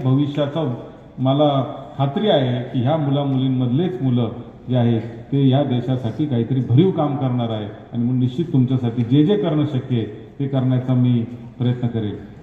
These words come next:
आणि या प्रवरा परिसरामध्ये आम्ही,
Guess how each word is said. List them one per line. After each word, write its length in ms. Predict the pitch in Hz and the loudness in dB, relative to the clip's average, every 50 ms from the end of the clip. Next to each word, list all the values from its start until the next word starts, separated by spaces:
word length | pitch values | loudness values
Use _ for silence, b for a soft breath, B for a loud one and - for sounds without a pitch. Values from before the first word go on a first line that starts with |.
| - - _ _ _ _ _ _ _ _ _ - - - - - - - - - - - - - - - - - - - - - | -20 -20 _ _ _ _ _ _ _ _ _ -20 -20 -20 -20 -20 -20 -20 -20 -20 -20 -20 -20 -20 -20 -20 -20 -20 -20 -18 -4 0
आणि 460 | 135 147 175 190 190 190 185 185 180 | 2 2 4 4 4 4 4 2 4
या 140 | 180 185 196 | 2 2 2
प्रवरा 360 | 185 180 175 180 185 190 196 | 0 0 -2 0 0 0 0
परिसरामध्ये 880 | 190 190 185 175 180 - - 180 180 185 185 185 180 180 165 185 190 196 202 196 - - - - - - - - - - - - - - - - - - - - - - - - - - - - - - - - - - - - - - - - - - - - - - - - - - - - - - - - - - - - - - - - | 0 0 0 0 0 0 0 0 0 2 2 2 0 0 0 2 0 0 0 -2 -4 -8 -8 -12 -16 -18 -18 -20 -20 -20 -20 -20 -20 -20 -20 -20 -20 -20 -20 -20 -20 -20 -20 -20 -20 -20 -20 -20 -20 -20 -20 -20 -20 -20 -20 -18 -18 -18 -18 -18 -18 -18 -18 -18 -18 -18 -18 -18 -18 -18 -20 -18 -18 -18 -18 -18 -18 -20 -20 -20 -20 -16 -6 0
आम्ही, 440 | 131 139 156 180 196 202 202 202 | 2 4 6 6 6 4 2 2